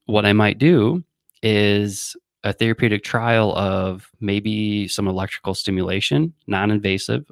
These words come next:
electrical stimulation, no poking or prodding. We might do what's called fast stretches, where we are, uh, quickly stretching the muscles that control this hand.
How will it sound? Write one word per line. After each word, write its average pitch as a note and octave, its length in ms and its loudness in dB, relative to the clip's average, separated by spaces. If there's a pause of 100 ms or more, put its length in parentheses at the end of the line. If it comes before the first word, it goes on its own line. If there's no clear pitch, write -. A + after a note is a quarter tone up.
electrical G2 380 -4
stimulation, G2 680 -4
no G#2 320 -6
poking G2+ 340 -4
or G#2 60 -4
prodding. F#2+ 420 -4 (640)
We A#2 100 2
might A#2 280 4
do A2 560 4
what's G2 240 -4
called F2 260 -4 (120)
fast G2 300 0
stretches, C3+ 680 -4 (120)
where G2 320 2
we G2 200 -2
are, F#2 520 -2
uh, F#2+ 300 0
quickly G#2 380 -2
stretching G#2+ 580 0 (160)
the G2 280 -2
muscles G#2 400 -2
that F2+ 160 -6
control F#2+ 340 -4
this A2+ 160 -4
hand. C#3 340 0